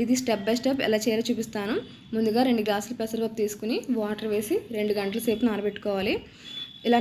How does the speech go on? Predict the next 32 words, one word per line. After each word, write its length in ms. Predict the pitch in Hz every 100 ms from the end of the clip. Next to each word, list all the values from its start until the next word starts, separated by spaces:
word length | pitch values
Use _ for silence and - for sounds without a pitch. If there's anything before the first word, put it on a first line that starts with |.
| 226
నానిపోయిన 420 | 202 214 226 226 220
పప్పుని 280 | 202 226 427 - - - - - - - - - - - - - - - - - - - - - - -
పై 100 | 226 226
పొట్టు 180 | 240 240
అంతా 180 | 220 254 226
వచ్చేసే 280 | 226 226 226
వరకు 160 | 214 - 254
క్లీన్ 240 | 226 214
చేసి 140 | 226 220
కడుక్కోవాలి. 560 | 214 - 208 196 196 339 - - - - - - - - - - - - - - - - - - - 226
ఇలా 120 | 240 240
క్లీన్ 240 | 226 226
చేసిన 220 | 233 240 247
దాన్ని 240 | 214 214 370
ఒక 100 | 277 247 214 196
గిన్నె 160 | 220 220 240
పెట్టి, 200 | 220 254 226
గిన్నె 160 | 214 214
మీద 120 | 247
జాలి 220 | 233 202 202
గరిటె 200 | 220 214 208
వేసి, 260 | 214 277 453 - - - -
దాంట్లో 260 | 220 214 247 254
కొంచెం 200 | 240 226
కొంచెం 200 | 214 226 226
పప్పు 200 | 208 220
వేసేస్తే 360 | 220 220 214 269 339 240
వాటర్ 280 | 202 208 214
అనేది 180 | 214 277
ఆ 20 | 214
గిన్నెలోకి 340 | 214 208 214 262
కొంచెం 220 | 240 220